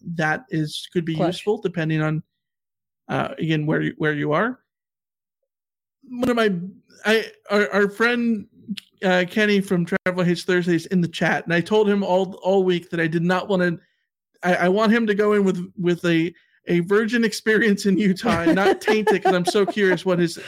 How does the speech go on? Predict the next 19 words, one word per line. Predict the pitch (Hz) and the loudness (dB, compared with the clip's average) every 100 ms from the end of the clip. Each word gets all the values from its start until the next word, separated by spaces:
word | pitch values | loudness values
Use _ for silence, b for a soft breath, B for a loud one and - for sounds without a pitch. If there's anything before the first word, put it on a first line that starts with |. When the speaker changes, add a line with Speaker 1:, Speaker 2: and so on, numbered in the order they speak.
| 185 | -2
Speaker 1:
what | 185 185 | -2 0
his | 175 175 190 - _ _ _ | 0 0 -2 -10 _ _ _
experience | 196 - 208 208 202 190 - | -6 -4 0 2 4 2 0
will | 185 | -2
be | 165 180 | 0 0
like | 170 165 | 0 -4
at | - | -4
Speaker 2:
So | |
Speaker 1:
Rice | 165 - | -2 0
Eccles. | 170 156 147 | -2 -4 -8
So, | - 160 151 _ _ | -2 -2 -2 _ _
Kenny, | - 233 226 | -2 0 0
Speaker 2:
so | |
Speaker 1:
plug | - 247 | 0 -2
your | 220 | 2
ears | 208 185 | 2 2
for | - | 0
a | 156 | -8
second. | - 131 123 | -6 -8 -8